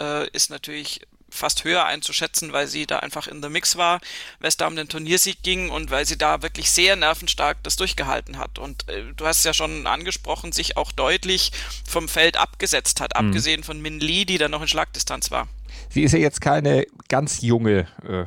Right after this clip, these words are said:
Speaker 2: Golferin mehr. Sechsundzwanzig Jahre alt ist sie schon, hat ja auch im letzten Jahr auf der Symetra Tour schon mal gewonnen, im Mission Inn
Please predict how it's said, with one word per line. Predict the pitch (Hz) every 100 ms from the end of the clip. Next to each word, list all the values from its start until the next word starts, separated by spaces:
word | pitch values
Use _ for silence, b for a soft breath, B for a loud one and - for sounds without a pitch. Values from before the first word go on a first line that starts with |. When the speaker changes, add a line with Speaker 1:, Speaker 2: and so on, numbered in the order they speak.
| -
Speaker 2:
Golferin | 104 104 98 92 92
mehr. | 95 92
Sechsundzwanzig | 92 - 101 92 107 101
Jahre | 101 107 113 -
alt | 107 -
ist | 120 -
sie | 117
schon, | - 135 120
hat | 131
ja | - 120
auch | - 135 -
im | 120
letzten | 117 - -
Jahr | 123 127
auf | -
der | 117
Symetra | 110 117 113 117 - 123
Tour | - 123
schon | - 120
mal | 117 110
gewonnen, | 107 101 110 131 143
im | - 113
Mission | 123 127 113
Inn | - 139 117